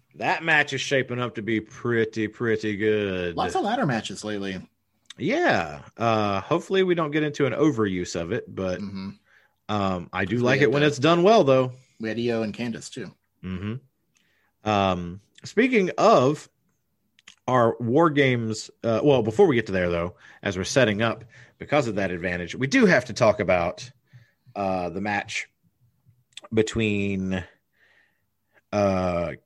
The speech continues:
Speaker 1: Candace and Ember?
Speaker 2: Yes.
Speaker 1: Yes. Candace and Ember, uh, having a match. And, of course, you had, uh, like, Indy Hartwell getting involved.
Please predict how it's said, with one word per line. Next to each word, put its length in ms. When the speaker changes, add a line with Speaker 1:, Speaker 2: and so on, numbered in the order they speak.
Speaker 1:
Candace 400
and 100
Ember? 440
Speaker 2:
Yes. 440
Speaker 1:
Yes. 500
Candace 320
and 80
Ember, 320
uh, 420
having 280
a 40
match. 480
And, 640
of 100
course, 480
you 180
had, 520
uh, 360
like, 180
Indy 180
Hartwell 400
getting 240
involved. 680